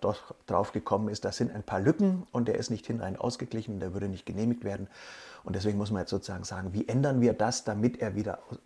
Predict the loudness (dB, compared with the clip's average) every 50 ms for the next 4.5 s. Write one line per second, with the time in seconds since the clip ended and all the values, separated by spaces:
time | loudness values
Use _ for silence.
0 | _ -8 -2 -2 -2 0 0 -4 -4 -2 -2 -4 -2 -2 -2 -2 0 -2 -4 -4
1 | -4 -4 -2 -2 -2 -2 -4 -8 -8 -8 -8 -8 -6 -6 -6 -6 -4 -4 -4 0
2 | 0 0 2 2 0 -2 -2 -6 -4 -4 -4 -4 -6 -8 -8 -16 -18 -10 -8 -6
3 | -4 -4 -4 -4 -2 -2 -2 -4 -2 -2 -2 -2 -2 -2 -4 -4 -6 -6 -4 -4
4 | -4 -4 -4 -4 -4 -4 -6 -8 -10